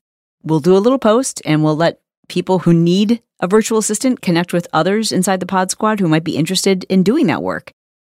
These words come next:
Again, it's so important to be able to understand where we're weak and to not expect our brains to work in a different way. I will never have the type of brain that my husband has. And it doesn't seem fair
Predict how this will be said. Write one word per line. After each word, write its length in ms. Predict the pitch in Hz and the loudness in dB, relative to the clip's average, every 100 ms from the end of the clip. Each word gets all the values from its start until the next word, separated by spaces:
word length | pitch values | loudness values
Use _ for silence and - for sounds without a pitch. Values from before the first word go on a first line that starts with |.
| _ | _
Again, 360 | 170 202 254 170 | -2 2 2 0
it's 220 | 170 170 | -2 -2
so 360 | - - 233 294 | -2 0 0 0
important 500 | 196 - 220 156 175 | -2 -2 -2 -2 -4
to 80 | 160 | -4
be 200 | 143 160 | -4 -4
able 180 | 156 156 | -2 -4
to 240 | 160 147 - | -2 -2 -2
understand 640 | 156 160 165 - 151 147 | -2 0 -2 0 0 0
where 180 | 139 156 | 0 0
we're 200 | 147 156 | 0 0
weak 460 | 139 131 185 - - _ _ - _ | 0 -2 -2 -6 -20 _ _ -20 _
and 120 | 165 | 0
to 100 | 165 | 2
not 340 | 165 170 196 - _ _ _ | 2 2 0 -4 _ _ _
expect 520 | 175 - - 170 - | -6 -4 -2 -2 0
our 100 | 170 | 0
brains 380 | 147 156 156 165 | 0 2 2 0
to 80 | - | -2
work 240 | 147 147 | -2 -2
in 80 | 156 | 0
a 40 | 139 | 0
different 320 | 139 147 120 | 0 -2 0
way. 200 | 151 131 - - | 0 0 -6 -6
I 460 | 175 190 226 254 254 - | -2 0 2 0 -2 -6
will 280 | 175 202 208 | -2 0 2
never 440 | 196 190 202 220 | 2 0 0 -2
have 500 | 220 190 165 147 147 _ - - _ | 0 2 0 -2 -8 _ -20 -20 _
the 80 | 160 | -4
type 260 | 185 165 | 0 0
of 80 | 175 | 0
brain 220 | 156 151 | 2 2
that 60 | 151 | 2
my 140 | 175 | 2
husband 420 | 180 202 247 247 185 | 2 2 2 0 0
has. 360 | 101 80 - - _ _ - | -2 -6 -10 -14 _ _ 0
And 280 | 175 175 165 - | 2 2 -2 -4
it 80 | |
doesn't 260 | 156 190 262 | 0 0 0
seem 220 | - 208 | 2 2
fair 520 | - - 151 156 185 | 0 0 2 2 -2